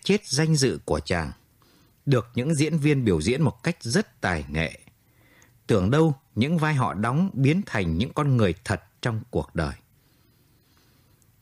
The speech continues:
Chàng mong sao trời chóng tối để có thể ra khỏi nhà đến tìm ông bạn quý Lotario, cùng chàng chia sẻ nỗi mừng vui vì đã phát hiện ra viên đá quý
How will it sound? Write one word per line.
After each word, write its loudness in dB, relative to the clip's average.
Chàng -2
mong 0
sao -2
trời 0
chóng -4
tối 2
để 2
có -4
thể -2
ra 0
khỏi -4
nhà -2
đến -2
tìm -2
ông -2
bạn -4
quý 2
Lotario, 2
cùng 2
chàng -2
chia 0
sẻ -2
nỗi 0
mừng 0
vui 4
vì 2
đã -2
phát -4
hiện -4
ra -2
viên -2
đá -2
quý 2